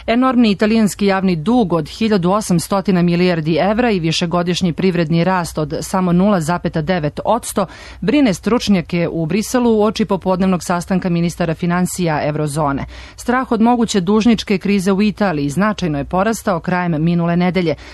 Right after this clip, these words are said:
kada je zbog oštrih nesuglasica između premijera Silvija Berlusconija i ministra financija Giulia Tremontija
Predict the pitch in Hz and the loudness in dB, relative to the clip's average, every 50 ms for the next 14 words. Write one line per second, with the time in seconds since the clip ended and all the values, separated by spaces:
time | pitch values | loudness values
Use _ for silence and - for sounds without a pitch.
0 | - - - - 196 175 196 185 165 156 175 160 - - 196 202 196 - - 156 | -20 -10 -6 -4 0 0 0 0 0 0 -2 -2 -2 0 0 0 -2 -2 -6 -6
1 | 156 - 180 151 143 - 196 180 214 240 233 - 240 226 - - - 208 196 185 | -6 -4 -4 -4 -4 -2 -2 0 0 0 0 0 -2 -4 -2 -2 -2 0 0 0
2 | 175 156 147 160 160 147 151 160 - 175 175 170 170 180 185 185 170 151 - - | 0 0 0 -2 -2 -2 -4 -4 -4 -2 0 0 0 0 0 0 0 -2 -4 -4
3 | 175 170 170 170 165 151 160 151 156 156 - - - - 220 220 196 165 156 151 | -4 -4 -4 -4 -4 -4 -4 -4 -6 -6 -8 -6 -4 0 0 0 2 0 0 0
4 | 143 147 - - 165 160 165 170 170 170 151 - 160 160 - - 175 180 185 196 | -2 -2 -2 -2 -4 -2 -2 -2 -2 -4 -4 -6 -6 -6 -4 -2 0 0 0 0
5 | 196 - - 170 151 156 135 151 185 185 175 165 156 151 135 - 170 170 180 202 | 0 -2 -2 -4 -4 -2 -2 0 0 0 0 0 0 -2 -2 -2 -2 0 2 2
6 | 233 240 - 247 247 220 | 2 2 2 2 0 0